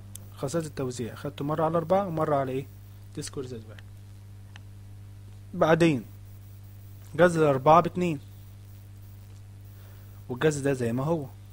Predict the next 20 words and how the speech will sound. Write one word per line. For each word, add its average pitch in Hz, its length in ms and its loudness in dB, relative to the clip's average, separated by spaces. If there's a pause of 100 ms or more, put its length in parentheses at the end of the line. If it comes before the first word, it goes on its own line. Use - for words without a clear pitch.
(180)
مفيش - 240 -12
مشكلة. 123 380 -6 (680)
اتنين 160 280 0
في 151 140 -6
اتنين 156 340 -2 (720)
بأربعة 120 400 0
تي. 143 260 -4 (1500)
تمام. 127 400 0 (1600)
طيب، 160 260 6 (800)
ما 147 120 4
هو 143 220 8
جذر، 156 520 6 (360)
يعني 123 220 -2
الجذر 151 500 2
بيساوي 147 500 0
نص، 185 300 -4 (1800)
فأنا 170 220 10
شلت 185 300 4
الجذر 143 420 6
ده 170 180 2